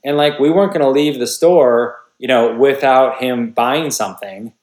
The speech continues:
Now, on the flip side, I will say, like, their inventory was pretty poor. And so that's the kind of thing, if you think about, like, what have ghost kitchens enabled for restaurants, well, why isn't there, like, ghost warehouses, you know, that are able to work with these local stores where the local store sells the stuff, but the right product gets shipped to you,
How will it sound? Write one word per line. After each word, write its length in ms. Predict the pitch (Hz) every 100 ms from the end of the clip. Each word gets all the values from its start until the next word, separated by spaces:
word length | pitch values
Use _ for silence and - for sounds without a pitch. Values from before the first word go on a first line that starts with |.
| -
Now, 80 | 160
on 80 |
the 60 | 147
flip 180 | 208 214
side, 140 | 151
I 20 |
will 120 | 139 151
say, 200 | 190 185
like, 240 | 131 -
their 180 | 139 147
inventory 840 | 147 180 190 120 117 117 131 135 _ _
was 180 | 107 120
pretty 360 | - 139 139 156
poor. 580 | - 226 - - - _
And 140 | 139 127
so 100 | 135
that's 220 | 160 175
the 80 | 170
kind 200 | 147 139
of 120 | 127
thing, 140 | 170
if 100 | 139
you 100 | 127
think 160 | 135 147
about, 220 | 147 131
like, 260 | 123 117 104
what 200 | 143 143
have 260 | 131 110
ghost 360 | 120 156 - -
kitchens 720 | 123 - 120 117 113 - - _
enabled 720 | 123 120 120 123 127 123 117 - - _ _
for 480 | - 139 117 107
restaurants, 880 | 113 190 - 120 101 104 107 - - _
well, 100 | 127
why 160 | 127 160
isn't 300 | 156 151 151
there, 160 | 135
like, 400 | 131 127 120 - - -
ghost 320 | 147 143 110
warehouses, 960 | 127 160 139 110 104 107 104 113 123 - _ _
you 80 | 135
know, 100 | 120
that 140 | 127
are 80 | 123
able 180 | 127 127
to 80 | 120
work 220 | 139 139
with 100 | 135
these 180 | 117 123
local 240 | 123 117
stores 360 | - 202 196 139
where 60 |
the 40 | 127
local 240 | 147 143
store 220 | 131 127
sells 320 | 117 143 147 131
the 80 |
stuff, 320 | 113 127 123 -
but 120 | 120
the 80 | 117
right 240 | 123 120
product 300 | - 117 117
gets 120 | 117
shipped 240 | - 127 -
to 140 | 127
you, 360 | 120 110 107